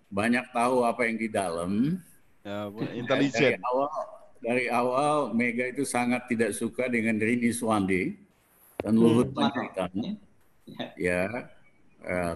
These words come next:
Speaker 1: kayak Luhut mau ketemu Megawati sejak zaman akhir Gus Dur sampai hari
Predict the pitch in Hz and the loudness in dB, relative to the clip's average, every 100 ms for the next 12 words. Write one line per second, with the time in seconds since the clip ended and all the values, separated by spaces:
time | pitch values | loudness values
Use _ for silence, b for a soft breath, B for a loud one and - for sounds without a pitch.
0 | - 98 98 117 113 139 147 117 110 110 | -2 -2 0 2 4 2 2 0 0 0
1 | 110 110 107 104 110 107 101 - 127 143 | 0 0 0 -6 -4 0 0 0 0 0
2 | - - - 107 101 98 110 127 135 - | -4 -18 -12 -4 -4 -2 -2 2 0 0
3 | - 113 104 107 110 123 123 107 104 98 | -2 -2 0 -2 0 0 2 0 0 0
4 | 95 | 0